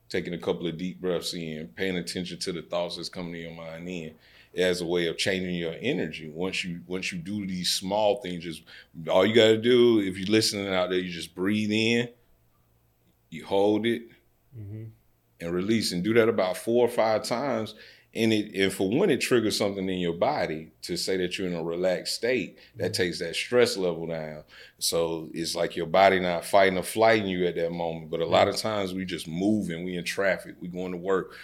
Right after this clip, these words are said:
Speaker 1: we upset about this. And, you know, so I always say, like,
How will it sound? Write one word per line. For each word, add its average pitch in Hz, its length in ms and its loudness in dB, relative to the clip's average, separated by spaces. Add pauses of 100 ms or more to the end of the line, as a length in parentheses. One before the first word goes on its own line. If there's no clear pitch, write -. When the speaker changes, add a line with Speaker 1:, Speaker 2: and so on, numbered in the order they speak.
(140)
Speaker 1:
we 95 160 0
upset 95 360 0
about 90 320 -2
this. 92 320 -2
And, 82 240 -12 (220)
you 92 140 -4
know, 85 260 2
so 85 500 0 (280)
I 95 100 6
always 101 420 8
say, 92 140 2
like, 85 340 0